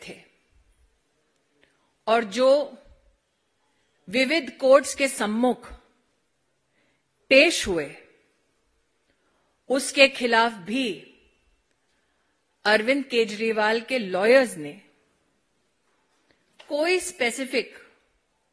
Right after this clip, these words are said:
मंतव्य नहीं दिया। ऐसा अगर आप online legal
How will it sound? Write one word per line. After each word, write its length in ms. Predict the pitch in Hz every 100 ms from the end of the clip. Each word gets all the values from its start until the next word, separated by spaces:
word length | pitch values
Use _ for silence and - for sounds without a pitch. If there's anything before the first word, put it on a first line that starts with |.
| _ _ _ _ _ _ -
मंतव्य 640 | 214 247 247 269 247 330
नहीं 360 | 320 214 175 190
दिया। 280 | 185 208 285 208
ऐसा 340 | 190 190 254 175 - - _ _ _ _ _ _ -
अगर 200 | 214 226
आप 200 | 226 220 -
online 760 | 208 226 254 277 269 220 202 214 _ _ _ _ _ _ _ _ _ _ _ _ _ _ _ _ _ _ _ _ _ _
legal 680 | 202 226 269 226 294 311